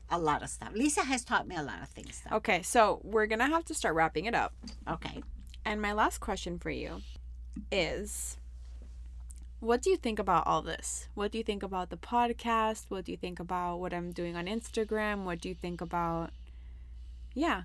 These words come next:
Speaker 2: 'cause you listen to a, a few of the podcast episodes.
Speaker 1: Yeah, I,
Speaker 2: You
Speaker 1: I
Speaker 2: listen.
Speaker 1: listen to them, and, um, I think it's great. I think that if you're young and you wanna do something, if you have a dream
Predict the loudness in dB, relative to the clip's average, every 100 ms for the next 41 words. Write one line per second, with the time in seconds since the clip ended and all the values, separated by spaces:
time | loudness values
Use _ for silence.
0 | 0 6 8 8 6 2 0 2 4 2
1 | 0 -2 -2 -2 -2 -2 -2 -4 -4 -4
2 | 4 8 8 8 4 2 2 0 -2 -2
3 | -4 -6 -6 -4 0 2 2 -2 -2 0
4 | 0 0 0 0 0 -4 -6 -10 -6 -2
5 | -2 -2 -6 -6 -8 -6 -4 -2 -4 -6
6 | -8 -8 -4 -2 0 -2 -6 -12 -16 -16
7 | -16 -16 -16 -10 -4 -2 -2 -4 -4 -2
8 | -2 0 4 4 4 2 -2 -4 -4 -6
9 | -6 -6 -6 -10 -8 -4 -4 -4 -4 -2
10 | -2 -4 -4 -4 -4 -4 -4 -4 -4 -6
11 | -8 -6 -4 -4 -2 -4 -4 -6